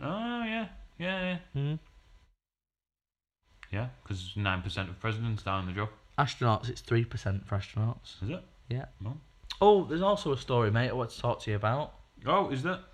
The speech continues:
Speaker 2: Um, you know Periscope, which some people have said we should use.
Speaker 1: Oh, yeah, so I don't, I don't understand it. It's like, it relies on people being there live, doesn't it? So we
Speaker 2: Hmm.
Speaker 1: could do a live Periscope now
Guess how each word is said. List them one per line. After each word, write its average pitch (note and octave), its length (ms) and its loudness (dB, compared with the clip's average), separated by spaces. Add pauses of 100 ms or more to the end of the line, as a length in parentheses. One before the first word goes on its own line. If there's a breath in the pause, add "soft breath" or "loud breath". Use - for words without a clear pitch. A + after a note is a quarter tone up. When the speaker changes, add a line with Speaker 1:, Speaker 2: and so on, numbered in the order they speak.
(340)
Speaker 2:
Um, C3 360 2
you D#3 80 0
know F3+ 140 2
Periscope, C3 720 0
which - 180 -4
some C#3 120 -2
people B2 220 -2
have - 40 -6
said A#2 180 -2
we A2+ 60 0
should A2 220 -4
use. A2+ 420 -2 (260 loud breath)
Speaker 1:
Oh, A3 240 4
yeah, A3 280 6
so G3+ 200 4
I F#3+ 60 6
don't, G#3 420 4 (220)
I E3 140 -4
don't F#3+ 240 0
understand F#3+ 880 -2
it. F3 240 4
It's C#3+ 160 -4
like, D#3 120 2
it D3+ 120 2
relies D#3+ 480 4
on E3 140 2
people D3+ 380 2
being C3+ 560 0
there A#2+ 320 4
live, G#2 460 2
doesn't G#2 240 -2
it? E2+ 120 -6 (340 loud breath)
So C#3 100 6
we F3+ 100 8
Speaker 2:
Hmm. - 60 2
Speaker 1:
could E3 120 0
do D#3+ 140 4
a - 20 4
live C3+ 500 4
Periscope G2+ 560 0
now F2 280 -2